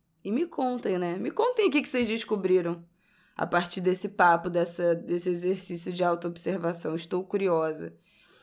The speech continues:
E depois que a gente vê, a gente não consegue desver, tá bom? Bem-vindos à minha vida nos últimos tempos. É isso, minha gente. Domingo que vem eu tô de volta. Não esqueçam, conselhos que você pediu arroba gmail ponto com. Sigo recebendo e-mails, lendo e-mails.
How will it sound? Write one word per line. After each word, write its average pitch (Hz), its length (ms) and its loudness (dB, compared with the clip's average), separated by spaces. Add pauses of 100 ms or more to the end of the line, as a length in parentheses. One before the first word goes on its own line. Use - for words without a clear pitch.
(120)
E 175 60 -6
depois 196 460 4
que 208 100 0
a 196 40 4
gente 185 280 0
vê, 180 240 4
a 175 60 6
gente 175 240 -2
não 175 120 0
consegue 180 460 -2
desver, 160 500 -4 (840)
tá 156 100 -4
bom? 156 320 -6 (380)
Bem-vindos 170 600 0
à 165 60 0
minha 160 220 -2
vida 160 260 -4
nos 160 160 -4
últimos 160 380 -6
tempos. - 580 -8 (500)
É 294 80 8
isso, 202 320 6
minha 196 160 4
gente. 196 380 0
Domingo 202 240 0
que 202 120 -2
vem 190 120 0
eu 185 80 0
tô 180 140 -4
de 175 80 -4
volta. 185 480 2
Não 190 100 -2
esqueçam, 185 540 -2
conselhos 170 360 -4
que 175 60 -10
você 170 180 0
pediu 165 300 -2
arroba 165 220 -2
gmail 160 280 -2
ponto 170 300 -8
com. 180 240 -2
Sigo 180 260 -6
recebendo 165 540 -4
e-mails, 180 880 0
lendo 165 360 0
e-mails. 185 1000 0